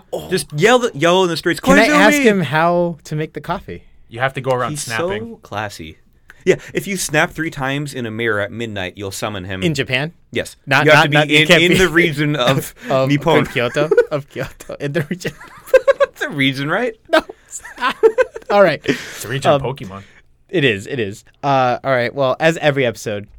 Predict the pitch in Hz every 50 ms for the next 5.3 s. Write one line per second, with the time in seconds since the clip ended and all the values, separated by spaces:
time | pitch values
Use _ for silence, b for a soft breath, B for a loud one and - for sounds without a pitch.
0 | - - - 104 98 95 101 104 - - - - 107 101 95 92 92 90 87 90
1 | 95 - _ - 202 185 147 220 247 247 220 208 202 202 - 180 - - - 165
2 | 151 147 151 143 117 113 107 - - - 107 110 107 98 87 104 92 87 90 90
3 | _ _ _ _ _ _ _ _ _ - 117 113 113 120 123 113 110 117 113 -
4 | - 113 113 117 123 - - 170 185 165 139 135 135 131 127 123 123 117 117 113
5 | 117 117 113 101 90 85